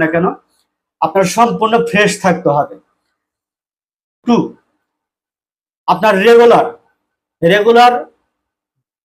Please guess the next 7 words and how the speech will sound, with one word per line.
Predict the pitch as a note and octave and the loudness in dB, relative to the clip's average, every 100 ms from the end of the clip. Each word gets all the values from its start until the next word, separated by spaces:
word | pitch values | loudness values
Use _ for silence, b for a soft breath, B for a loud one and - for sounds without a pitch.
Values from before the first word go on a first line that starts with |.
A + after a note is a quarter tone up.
| _ _ _ - | _ _ _ 0
চার | G#3+ A3 - | 2 2 -2
থেকে | A3 A#3+ G#3 | -4 -2 -2
পাঁচটা | G3+ - A3 A3 | -4 -2 -2 0
করে | G#3+ F3 | 0 2
ভিডিও, | F3+ E3 - - _ _ _ _ _ _ D3+ | 2 0 -2 -10 _ _ _ _ _ _ -4
রিলস | E3 A3+ - F#3+ | 0 0 -2 -4
ভিডিও | G3+ G#3+ | 0 2